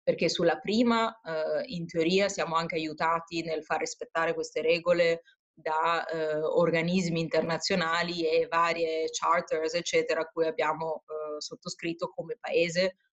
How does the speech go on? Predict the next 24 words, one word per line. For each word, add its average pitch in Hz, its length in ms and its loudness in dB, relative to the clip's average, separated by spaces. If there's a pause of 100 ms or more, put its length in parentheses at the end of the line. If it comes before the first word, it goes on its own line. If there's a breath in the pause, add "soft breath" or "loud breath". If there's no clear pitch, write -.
(200)
oltre 160 280 -4
che 160 140 2
come 165 320 -4
Unione 160 280 -2
Europea. 160 460 2 (500 loud breath)
Sulla 185 320 4
seconda 185 460 2
invece 170 380 2
è 175 60 2
più, 170 380 -2
eh, 151 160 4
sta 165 220 0
più 170 240 -8
alla 165 300 4
decisione 165 460 0
degli 160 200 4
Stati 160 300 0
membri 165 340 0
perché, 147 440 0
eh, 147 420 2
perché 151 340 -2
sono 156 280 -2
politiche 151 400 2
europee. 147 500 4